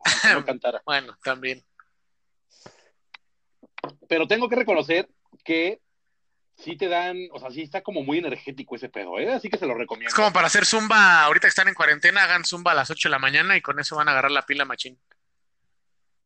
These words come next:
Speaker 1: Siento que por, ahí podrían hacer más bien como CrossFit, porque como es industrial, siento que pueden agarrar unos tubos,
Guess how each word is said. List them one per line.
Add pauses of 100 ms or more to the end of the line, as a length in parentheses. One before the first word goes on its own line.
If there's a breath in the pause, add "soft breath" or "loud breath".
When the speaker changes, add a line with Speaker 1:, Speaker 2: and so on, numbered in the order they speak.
Speaker 1:
Siento
que
por,
ahí
podrían
hacer
más
bien
como
CrossFit,
porque
como
es
industrial,
siento
que
pueden
agarrar
unos
tubos,